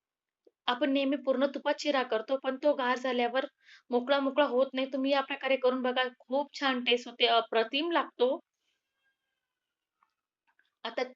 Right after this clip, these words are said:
कमी गॅसवरच मला रवा छान भाजून घ्यायचा आहे. रव्याचा कलर चेंज होईपर्यंत भाजा. काही लोक रवा पांढराच राहू देतात, मला पांढरा आवडत नाही.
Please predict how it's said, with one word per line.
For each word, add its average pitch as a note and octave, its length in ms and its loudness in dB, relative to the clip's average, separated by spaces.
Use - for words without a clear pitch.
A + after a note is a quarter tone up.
कमी C4+ 260 2
गॅसवरच D4 520 4
मला C4+ 260 4
रवा B3+ 340 6
छान C4+ 280 0
भाजून D4 300 2
घ्यायचा C#4 280 2
आहे. C4+ 220 0
रव्याचा C4 440 2
कलर C4 260 2
चेंज C#4 300 0
होईपर्यंत C4 580 -4
भाजा. C4 360 0
काही C4+ 260 0
लोक C#4+ 200 6
रवा C4+ 260 6
पांढराच B3 420 4
राहू C#4+ 180 8
देतात, C4 260 2
मला C4 180 4
पांढरा B3 340 4
आवडत A#3+ 360 8
नाही. B3+ 280 -2